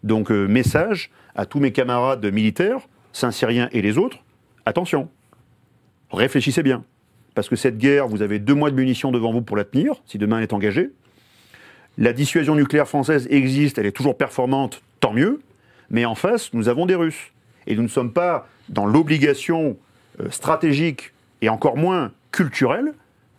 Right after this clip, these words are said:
d'affronter d'anciens frères européens, euh, avec lesquels nous sommes malheureusement,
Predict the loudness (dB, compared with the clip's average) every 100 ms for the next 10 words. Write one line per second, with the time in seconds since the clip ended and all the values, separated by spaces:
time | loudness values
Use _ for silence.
0 | -20 -12 -4 -2 -2 -2 -2 0 0 0
1 | -4 _ _ _ -4 -2 0 -2 -2 0
2 | -2 -4 -2 0 2 0 -2 -8 _ _
3 | 0 2 2 0 -2 0 -6 -8 _ _
4 | _ _ _ _ -2 0 0 -2 -2 -2
5 | -4 -4 -4 -6 -6 -2 0 0 0 0
6 | 0 0 0 2 0 2 0 0 0 0
7 | -2